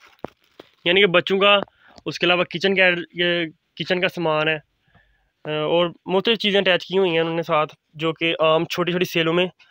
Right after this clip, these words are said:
आराम से sale हो जाती हैं। यानी कि हर घर की और बच्चों की जो ज़रूरत है ना वो तमाम की तमाम चीज़ें इधर दस्तयाब हैं, आप इधर से बाय कर सकते हैं।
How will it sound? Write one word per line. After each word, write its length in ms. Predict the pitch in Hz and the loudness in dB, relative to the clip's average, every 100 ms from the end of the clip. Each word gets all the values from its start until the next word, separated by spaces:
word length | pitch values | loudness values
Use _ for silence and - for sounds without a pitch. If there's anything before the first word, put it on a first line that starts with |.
| - _ | -20 _
आराम 240 | 160 170 170 | 2 4 2
से 80 | 165 | -2
sale 240 | 170 170 | 0 0
हो 100 | 160 | 0
जाती 180 | 147 143 | -4 -2
हैं। 80 | 165 | -2
यानी 100 | 175 | 0
कि 60 | |
हर 160 | 170 202 | 2 4
घर 180 | 185 156 | 4 2
की 160 | 180 | 2
और 140 | 180 170 | 2 4
बच्चों 240 | 170 180 | 2 0
की 80 | 175 | 0
जो 120 | 175 | 0
ज़रूरत 280 | 156 165 170 | 0 0 2
है 60 | |
ना 60 | 160 | 2
वो 80 | 170 | 0
तमाम 420 | - - 180 185 | -2 0 4 4
की 80 | 180 | 2
तमाम 240 | 175 170 | 2 2
चीज़ें 220 | 160 160 | 2 -2
इधर 200 | 160 180 185 _ - - | 0 0 -2 _ -12 -2
दस्तयाब 480 | 160 - 151 147 147 | -2 2 2 2 0
हैं, 80 | 139 - - - - | -4 -10 -20 -18 -4
आप 120 | 156 | 0
इधर 100 | 156 | 0
से 120 | 170 185 | 0 2
बाय 240 | 147 165 | 4 4
कर 120 | 190 | 4
सकते 300 | 165 190 - | 0 -2 0
हैं। 140 | 185 | 0